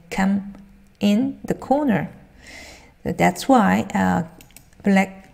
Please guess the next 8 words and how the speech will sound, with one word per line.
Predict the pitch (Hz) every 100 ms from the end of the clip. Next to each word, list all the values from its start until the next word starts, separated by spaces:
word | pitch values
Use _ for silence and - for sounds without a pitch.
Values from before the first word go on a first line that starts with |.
| -
answers | 165 175 202 214 - 285 302 320 320 - - _ 196
like | 175 175 -
this. | 370 - - - _ - - - - - _ _ _ _
Hmm? | 190 196 269 269 - - _ _ -
But | 226
there | 254 294
is | 240 240
peep. | - 359 254 -